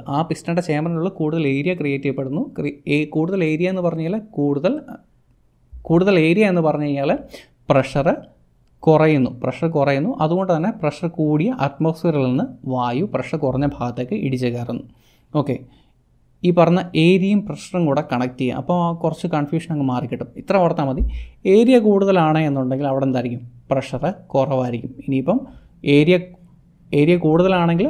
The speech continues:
പ്രഷർ കുറവായിരിക്കും. ഏരിയ കുറവാണ് എന്നുണ്ടെങ്കിൽ, ഏരിയ കുറവാണ് എന്നുണ്ടെങ്കിൽ പ്രഷർ കൂടുതലായിരിക്കും. ഓക്കെ, ഇനിയിപ്പം നെ-, മറ്റൊരു എക്സ്പെരിമെൻ്റ്, ഈ ബലൂൺ വെച്ചിട്ട് ഉള്ള ഒരു എക്സ്പെരിമെൻ്റ്. അതായത് ഒരു ഗ്ലാസ് കുപ്പി എടുക്കുക,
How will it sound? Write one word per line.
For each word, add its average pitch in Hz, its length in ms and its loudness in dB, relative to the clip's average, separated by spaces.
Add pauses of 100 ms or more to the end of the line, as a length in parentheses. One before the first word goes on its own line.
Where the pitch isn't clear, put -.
(140)
പ്രഷർ 143 240 -2
കുറവായിരിക്കും. 139 640 2
ഏരിയ 143 260 2
കുറവാണ് 165 680 4
എന്നുണ്ടെങ്കിൽ, 135 480 2
ഏരിയ 147 280 4
കുറവാണ് 156 520 2
എന്നുണ്ടെങ്കിൽ 135 460 0
പ്രഷർ 147 460 -2
കൂടുതലായിരിക്കും. 127 800 -2 (560)
ഓക്കെ, 139 180 -6 (480)
ഇനിയിപ്പം 214 240 6
നെ-, 208 160 0 (100)
മറ്റൊരു 185 320 6
എക്സ്പെരിമെൻ്റ്, 135 460 2
ഈ 156 40 2
ബലൂൺ 151 400 2
വെച്ചിട്ട് 175 360 -2 (200)
ഉള്ള 151 320 0
ഒരു 135 160 0
എക്സ്പെരിമെൻ്റ്. 123 480 -4
അതായത് 131 380 -2 (1300)
ഒരു 247 300 4
ഗ്ലാസ് 156 380 4
കുപ്പി 160 240 0
എടുക്കുക, 139 320 2